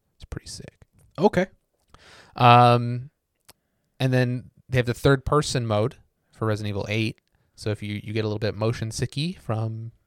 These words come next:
Speaker 1: playing in first person, you can play in third person.
Speaker 2: Yeah, I guess, uh, that's,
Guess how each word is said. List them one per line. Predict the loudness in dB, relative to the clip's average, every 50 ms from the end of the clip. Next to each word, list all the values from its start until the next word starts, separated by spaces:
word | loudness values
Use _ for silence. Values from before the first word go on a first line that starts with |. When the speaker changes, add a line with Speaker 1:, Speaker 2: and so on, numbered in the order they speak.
| _ _ _ _ -10
Speaker 1:
playing | -8 -8 -6
in | -8 -8
first | -8 -6 -8 -4
person, | -2 -2 -2 -2 -2 -4 -6 -6 -8 -12 -16 -16 -18 -20 -20 _ _ _
you | -14 -10
can | -6
play | -6 -4
in | -4
third | -4 -6 -6
person. | -8 -10 -12 -12 -14 -16 -18 -18 _ _ _ _ _ _ _
Speaker 2:
Yeah, | -4 0 2 2 2 2 -2 -4 -6 -10 -12 -10
I | -8 -4
guess, | -2 0 -2 -2 -2 -2 0
uh, | 2 2 2 2 2 2 0 -2 -4 -8 _ _ _ _ _ _ _ -16
that's, | -16 -16 -16 -16